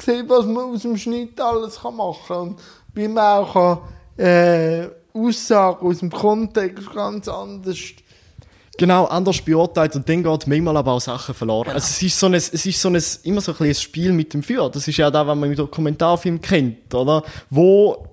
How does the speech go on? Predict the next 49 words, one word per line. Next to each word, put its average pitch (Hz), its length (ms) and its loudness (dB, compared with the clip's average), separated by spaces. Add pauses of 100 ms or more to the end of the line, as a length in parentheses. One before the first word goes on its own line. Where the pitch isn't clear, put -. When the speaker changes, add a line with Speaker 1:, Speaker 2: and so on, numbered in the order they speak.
(160)
Speaker 2:
setzt 180 280 -2
jetzt 170 180 0
etwas 165 680 -2
bewusst 151 640 -2
in 170 120 0
einen 160 120 0
anderen 175 280 -2
Kontext 180 520 -4
und 131 200 -4
wo 180 200 6
lasse 156 240 2
ich 156 80 -4
es - 60 -8
gescheiter - 260 -8
sein? 175 240 -6
Weil 117 120 0
ja 147 220 2
nicht, 117 380 -4
oder? 117 260 -6 (560)
Und 151 300 0 (260)
ich 160 100 -6
glaube, 185 180 0
man 180 100 2
kann 170 120 -4
dann 160 140 0
auch 151 100 2
ganz 175 260 -2
viel 175 200 -4
Zeit - 260 -4
verlieren, 160 680 2 (100)
wenn 151 160 4
man, 143 380 2
wenn 135 100 0
man 131 140 0
sich 131 240 -2
mit 135 160 -2
diesen 135 160 0
Fragen 139 480 2 (200)
zu - 140 -6
sehr 143 320 0
oder 117 180 -6
zu - 140 -4
intensiv 131 480 -4
auseinandersetzt. 113 880 -6
Und 117 240 -6
darum 185 140 6
ist 160 120 0
der 131 60 -8
Podcast 156 640 -2